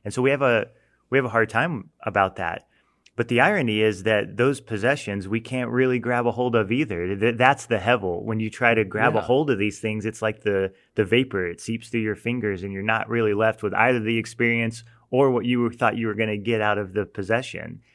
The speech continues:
Speaker 2: And, and here's what Solomon says about that very thing. "As he had come naked from his mother's womb, so he will return as he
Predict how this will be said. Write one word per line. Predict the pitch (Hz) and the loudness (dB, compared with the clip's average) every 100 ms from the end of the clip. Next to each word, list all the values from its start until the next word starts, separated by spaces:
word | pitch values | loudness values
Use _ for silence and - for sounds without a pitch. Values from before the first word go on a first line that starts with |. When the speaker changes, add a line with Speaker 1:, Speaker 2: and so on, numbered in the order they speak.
| _ | _
Speaker 2:
And, | 127 117 | -6 -6
and | 120 110 | -4 -4
here's | 120 120 104 | -2 -2 -2
what | 104 - - | -4 -6 -8
Solomon | - 104 104 101 98 | -6 -4 -4 -6 -8
says | 113 107 92 | -6 -6 -6
about | 95 95 95 | -6 -6 -6
that | 98 92 | -6 -4
very | 101 98 92 | -4 -4 -4
thing. | 113 98 82 - _ _ _ _ - | -6 -6 -8 -16 _ _ _ _ -4
"As | 117 123 117 117 | -2 0 -2 -6
he | 110 120 | -4 -2
had | 113 107 101 | -2 -6 -6
come | 110 107 101 | -4 -4 -4
naked | 104 113 120 101 | -4 -2 -4 -4
from | 117 110 | -6 -4
his | 101 107 | -6 -6
mother's | 104 104 98 | -4 -6 -6
womb, | 104 104 104 113 - _ _ - | -8 -6 -8 -12 -18 _ _ -20
so | - 80 85 98 | -14 -10 -8 -6
he | 110 | -4
will | 107 107 | -4 -4
return | 107 95 104 107 | -6 -8 -8 -6
as | 107 | -8
he | 104 | -10